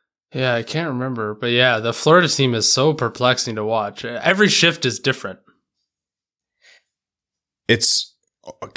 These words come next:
Speaker 2: is that, like, an indication of coaching there? Like,
Speaker 1: No, I think it's up to the pl-, I mean, the coach is supposed to put the players in the situation to best succeed, so maybe. Um, but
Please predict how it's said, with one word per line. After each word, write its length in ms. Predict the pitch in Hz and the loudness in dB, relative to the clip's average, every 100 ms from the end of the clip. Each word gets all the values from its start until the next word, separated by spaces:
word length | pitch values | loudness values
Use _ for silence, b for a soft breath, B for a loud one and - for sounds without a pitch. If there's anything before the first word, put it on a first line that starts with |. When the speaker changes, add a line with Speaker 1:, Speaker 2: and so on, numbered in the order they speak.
| - | 0
Speaker 2:
is 140 | 123 113 | 2 4
that, 220 | 127 - | 4 4
like, 180 | 131 120 | 2 4
an 160 | 107 | 2
indication 680 | 92 113 110 - 117 107 110 | 2 2 2 2 2 2 0
of 140 | 87 | -2
coaching 480 | - - 117 - 143 | -4 0 0 2 2
there? 280 | 147 151 156 | 4 4 4
Like, 360 | 110 95 - - b b b b b _ _ _ _ _ _ _ | 2 0 -6 -18 b b b b b _ _ _ _ _ _ _
Speaker 1:
No, 460 | 117 107 123 123 85 | -12 -6 -4 -2 -4
I 140 | 92 | -8
think 220 | - 127 | -6 -2
it's 160 | 120 - | -2 -2
up 160 | 113 - | -2 -2
to 80 | |
the 120 | 107 101 | -6 -6
pl-, 220 | - - | -8 -4
I 200 | 135 135 | 2 4
mean, 300 | 151 147 139 | 6 6 6
the 120 | 127 | 4
coach 280 | 127 160 165 | 4 4 2
is 60 | 127 | 0
supposed 220 | 139 123 | 2 2
to 40 | |
put 120 | 135 123 | 0 -2
the 60 | |
players 340 | - 127 120 110 | 0 2 2 2
in 60 | |
the 100 | 110 | 0
situation 540 | 101 127 113 110 107 113 | 0 0 0 2 2 -2
to 60 | |
best 240 | 101 110 - | 0 2 2
succeed, 480 | 104 - 120 131 143 | 0 0 2 4 2
so 140 | 110 | 0
maybe. 480 | 101 107 123 175 175 B B B B - | 0 0 4 4 2 B B B B -2
Um, 1120 | 110 110 107 107 107 107 107 107 107 104 101 _ | 2 4 4 4 4 6 4 4 2 -2 -6 _
but 360 | 113 104 101 | 0 0 0